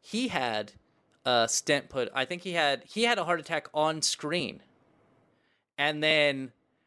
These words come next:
apparently he had something done to his heart. I don't know if he had some stents put in or whatever. But just a couple months after he had that heart attack,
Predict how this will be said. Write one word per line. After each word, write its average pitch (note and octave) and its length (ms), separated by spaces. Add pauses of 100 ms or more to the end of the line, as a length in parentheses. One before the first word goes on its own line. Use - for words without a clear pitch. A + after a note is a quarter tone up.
(180)
apparently D#3 600
he D3+ 160
had D3+ 260
something D#3 340
done D#3 180
to E3 80
his D#3 140
heart. D#3 200
I B2+ 100
don't C3+ 140
know C3+ 100
if C3+ 100
he C#3 80
had B2 160
some G#2 100
stents - 340
put D3 180
in D3+ 120
or B2+ 80
whatever. A#2 600 (480)
But C#3 260
just D#3+ 240
a F3+ 60
couple F#3 300
months F3+ 260
after F3+ 340
he F3 80
had E3+ 160
that D#3 140
heart F#3 180
attack, B2 500